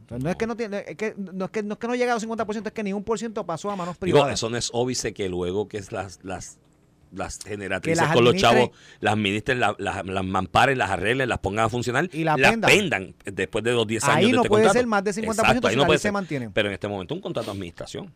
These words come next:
Speaker 2: Así que el fundamento creo que es bastante flojito y el resto de lo que leí
Speaker 1: Irán al tribunal.
Speaker 2: de la
Speaker 1: ¿Quién tiene standing
Speaker 2: No,
Speaker 1: para hacer
Speaker 2: lo van
Speaker 1: eso?
Speaker 2: a mandar pa' justicia.
Speaker 1: Yo
Speaker 2: Le
Speaker 1: no,
Speaker 2: van a
Speaker 1: ah,
Speaker 2: echar
Speaker 1: pues
Speaker 2: los
Speaker 1: pa'
Speaker 2: veinte
Speaker 1: justicia,
Speaker 2: a,
Speaker 1: porque
Speaker 2: a
Speaker 1: yo no
Speaker 2: Emanuel.
Speaker 1: creo que la Asamblea Legislativa tenga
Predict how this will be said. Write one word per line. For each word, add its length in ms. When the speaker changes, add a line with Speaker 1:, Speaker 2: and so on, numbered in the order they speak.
Speaker 2:
Así 200
que 220
el 80
fundamento 500
creo 120
que 60
es 60
bastante 380
flojito 500
y 180
el 140
resto 440
de 120
lo 340
que 140
leí 360
Speaker 1:
Irán 220
al 100
tribunal. 320
Speaker 2:
de 60
la 180
Speaker 1:
¿Quién 160
tiene 160
standing 340
Speaker 2:
No, 20
Speaker 1:
para 120
hacer 80
Speaker 2:
lo 60
van 140
Speaker 1:
eso? 20
Speaker 2:
a 40
mandar 280
pa' 100
justicia. 480
Speaker 1:
Yo 140
Speaker 2:
Le 40
Speaker 1:
no, 80
Speaker 2:
van 100
a 20
Speaker 1:
ah, 40
Speaker 2:
echar 80
Speaker 1:
pues 100
Speaker 2:
los 100
Speaker 1:
pa' 80
Speaker 2:
veinte 240
Speaker 1:
justicia, 520
Speaker 2:
a, 40
Speaker 1:
porque 240
Speaker 2:
a 40
Speaker 1:
yo 160
no 100
Speaker 2:
Emanuel. 140
Speaker 1:
creo 180
que 80
la 80
Asamblea 320
Legislativa 360
tenga 580